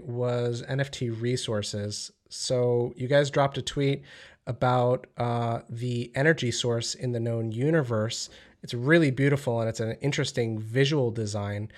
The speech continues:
I wanted to talk how about, about how you go about designing them to be interesting and appealing both as gaming mele-, elements and as N F Ts, 'cause they're kind of both, right? They live in both worlds.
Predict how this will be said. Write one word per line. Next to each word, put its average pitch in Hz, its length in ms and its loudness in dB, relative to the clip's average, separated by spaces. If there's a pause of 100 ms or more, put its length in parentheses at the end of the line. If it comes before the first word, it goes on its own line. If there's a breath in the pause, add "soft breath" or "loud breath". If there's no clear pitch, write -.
(460 loud breath)
I 131 100 4
wanted 165 180 6
to 185 80 2
talk 170 260 4
how 151 180 6
about, 135 580 4 (360)
about 135 320 4
how 135 280 4
you 127 500 2
go 135 160 6
about 131 280 2
designing 123 520 0
them 131 160 2
to 127 80 -4
be 113 240 -4 (140)
interesting 135 500 0
and 120 100 2
appealing 123 520 0
both 123 260 2 (240)
as 110 220 -2
gaming 185 460 4
mele-, 127 380 2
elements 135 540 2 (500 loud breath)
and 160 420 8
as 123 340 0 (100)
N 127 140 0
F - 180 -2
Ts, 120 360 0
'cause 107 200 -6
they're 101 240 -2 (260)
kind 165 300 0
of 104 180 -4
both, 123 400 2
right? 131 180 0
They 117 120 -2
live 131 180 2
in 110 100 0
both 131 300 2
worlds. 107 340 -8